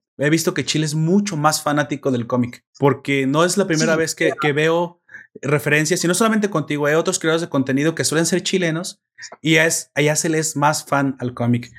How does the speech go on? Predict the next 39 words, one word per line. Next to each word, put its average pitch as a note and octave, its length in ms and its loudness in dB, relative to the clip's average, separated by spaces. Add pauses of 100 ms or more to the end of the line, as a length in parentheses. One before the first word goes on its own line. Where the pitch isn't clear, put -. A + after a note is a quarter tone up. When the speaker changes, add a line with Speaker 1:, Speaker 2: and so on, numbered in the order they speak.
(280)
Speaker 1:
Creo D#3+ 180 4
que F#3+ 100 2
aquí F#3+ 480 -2 (140)
Speaker 2:
Sí. - 260 2 (440)
Speaker 1:
es D3+ 180 2
al D#3+ 100 0
revés, C#3 320 0
es D3+ 200 0
un E3+ 80 0
poquito D#3+ 280 0
más D#3 400 0
con C#3+ 320 2
el B2+ 140 0
anime, F#3 480 -2 (340)
y C#3 80 -2
más C#3+ 160 2
bien D#3 140 2
el D#3+ 140 0
cómic D#3+ 320 0
es - 100 -2
el C3+ 80 -4
que D3 80 0
ha C3+ 60 -2
comenzado C#3 440 0
a C3+ 100 -2
tomar B2+ 360 -2 (340)
como C3+ 260 0
que C#3 100 -2
un D3+ 100 2
segundo D3+ 480 0
aire C3 260 0
en, A2+ 120 -2
en A#2+ 180 -4
los A#2 160 -2
últimos, A#2+ 580 -2
en B2+ 80 -2
el B2+ 80 0
último C#3 280 -2
lustro. B2 360 -4